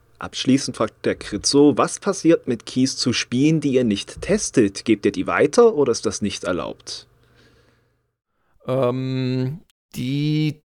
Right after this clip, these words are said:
Speaker 2: Keys sind meistens, äh, auf Anforderung. Es kann auch schon mal sein, dass welche überbleiben. Wenn dem so ist, kann's zum Beispiel daraus dann, äh, Dankeschöns geben an einzelne User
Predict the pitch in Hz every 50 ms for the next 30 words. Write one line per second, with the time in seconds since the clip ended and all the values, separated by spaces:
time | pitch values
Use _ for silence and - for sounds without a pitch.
0 | _ - - - 143 151 165 165 - - - - - 160 147 139 - _ - 123
1 | 131 117 110 123 143 175 - - - - 160 156 151 151 - - - - - -
2 | 139 139 135 135 139 135 131 127 - - - 120 - - - 123 160 208 - -
3 | 196 196 208 196 180 185 190 185 190 202 202 202 - - - - _ _ _ _
4 | _ _ _ _ - 135 - - - 156 139 156 180 165 143 - 160 156 151 147
5 | - 156 135 139 147 147 139 - 143 139 135 - - - 147 196 190 190 - 151
6 | 143 143 147 147 156 147 - 127 120 143 143 147 139 143 143 143 - - 127 73
7 | 104 131 131 - - - - - - 135 131 139 - - - - 139 131 120 113
8 | 113 123 - - - - 123 123 120 110 - 117 113 117 120 117 110 110 117 117
9 | - - - - 113 107 113 113 110 110 110 110 - - 110 101 104 101 104 101
10 | 101 95 - - 92 - - - - 110 107 - - 131 135 143 - 147 - -
11 | 147 131 127 127 127 - - - 113 113 110 104 117 113 110 113 110 - - 98
12 | 110 107 107 - - 113 117 - - 123 113 117 135 147 156 160 147 147 139 135
13 | 123 123 123 123 123 120 -